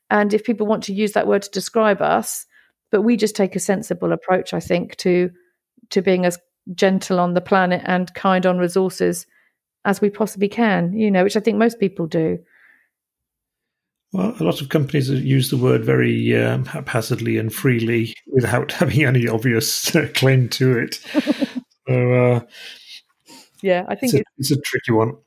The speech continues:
Speaker 1: It is. And I think what we do, it has kind of, I would, don't wanna say coincidentally, it's kind of timed in with where we are in twenty twenty, that it happens to be that what we're doing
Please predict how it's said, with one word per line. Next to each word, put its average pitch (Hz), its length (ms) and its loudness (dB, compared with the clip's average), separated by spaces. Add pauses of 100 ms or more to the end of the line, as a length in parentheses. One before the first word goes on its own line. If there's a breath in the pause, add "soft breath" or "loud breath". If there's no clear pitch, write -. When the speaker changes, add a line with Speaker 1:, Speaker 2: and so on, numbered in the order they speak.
(200)
Speaker 1:
It 233 140 2
is. 190 280 2
And 202 100 -2
I 208 60 2
think 226 320 -4 (220 loud breath)
what 233 180 2
we 226 140 0
do, 190 340 2 (140)
it 185 240 2 (160)
has 180 360 -2
kind 202 380 0
of, 190 240 -4 (600 soft breath)
I 190 120 2
would, 190 160 -4
don't 196 140 2
wanna 175 100 2
say 180 160 0
coincidentally, 175 1080 -2 (220 loud breath)
it's 208 200 -2
kind 262 260 0
of 233 180 -8
timed 214 580 0
in 180 520 0
with 175 300 2
where 180 260 2
we 175 160 2
are 170 240 4
in 170 80 0
twenty 175 400 -2
twenty, 165 640 -2 (220 loud breath)
that 190 100 2
it 190 80 0
happens 185 420 -2
to 175 100 -2
be 170 220 2
that 170 240 -2
what 190 240 0
we're 190 220 2
doing 170 520 0